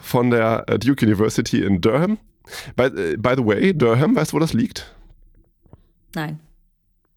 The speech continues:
Speaker 1: Ich auch nicht. Es ist in der Nähe von Newcastle, das heißt
Speaker 2: Ah,
Speaker 1: im
Speaker 2: ich weiß auch
Speaker 1: Nordosten von
Speaker 2: nicht.
Speaker 1: England.
Speaker 2: Okay,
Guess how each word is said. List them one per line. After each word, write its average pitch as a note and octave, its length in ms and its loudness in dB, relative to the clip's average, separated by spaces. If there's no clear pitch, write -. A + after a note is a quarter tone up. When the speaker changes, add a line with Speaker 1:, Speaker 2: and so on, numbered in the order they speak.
Speaker 1:
Ich - 160 0
auch F#2 120 2
nicht. D#3 360 0
Es A#2 140 -4
ist A#2+ 120 -2
in B2+ 80 2
der D3+ 100 4
Nähe F3+ 60 2
von D3 180 2
Newcastle, F3+ 680 2
das A2+ 160 0
heißt A#3+ 220 6
Speaker 2:
Ah, C3+ 40 2
Speaker 1:
im B2 160 6
Speaker 2:
ich G3 140 2
weiß G#3 220 2
auch - 60 -4
Speaker 1:
Nordosten F3 60 4
von F#3+ 140 0
Speaker 2:
nicht. D3 100 2
Speaker 1:
England. F#2+ 400 0
Speaker 2:
Okay, - 240 -6